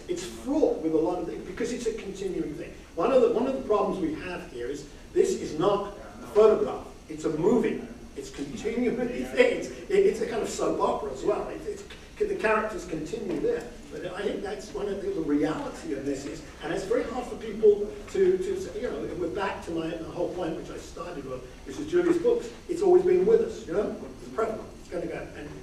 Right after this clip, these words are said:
and it reinvents itself. And he, he gets into that kind of thing. It's a concept that I guess, it, you know, you make it postmodernist if you wanted to.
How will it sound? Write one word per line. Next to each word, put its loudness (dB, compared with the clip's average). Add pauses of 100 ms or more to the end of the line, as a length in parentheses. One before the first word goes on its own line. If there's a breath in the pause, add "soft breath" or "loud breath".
(120)
and -6
it -6
reinvents 4
itself. -12
And -10
he, -2
he 2
gets 4
into -2
that -8
kind -8
of -10
thing. -10
It's -10
a -12 (540)
concept -10
that -12
I -12
guess, -8
it, -12 (100)
you -12
know, -12 (260)
you -12
make -10
it -14
postmodernist -6
if -14
you -10
wanted -8 (180)
to. -14